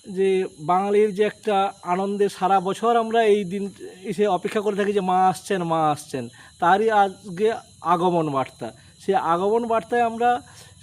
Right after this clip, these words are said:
শিশুদের হাতে এটা তুলে দিয়ে নিজেরাও যেমন আনন্দ উপভোগ করছি, তেমনি তাদেরকেও আনন্দ দান করছি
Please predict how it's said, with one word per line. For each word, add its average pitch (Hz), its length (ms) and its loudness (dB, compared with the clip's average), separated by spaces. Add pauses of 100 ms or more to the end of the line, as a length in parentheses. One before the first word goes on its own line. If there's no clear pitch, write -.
শিশুদের 214 340 0
হাতে 226 220 2
এটা 220 100 0
তুলে 214 240 0
দিয়ে 254 320 0 (500)
নিজেরাও 214 400 4
যেমন 247 220 4
আনন্দ 233 280 0
উপভোগ 240 340 0
করছি, 262 420 -4
তেমনি 208 640 0 (480)
তাদেরকেও 202 720 2 (500)
আনন্দ 180 500 0
দান 156 240 2
করছি 120 340 -12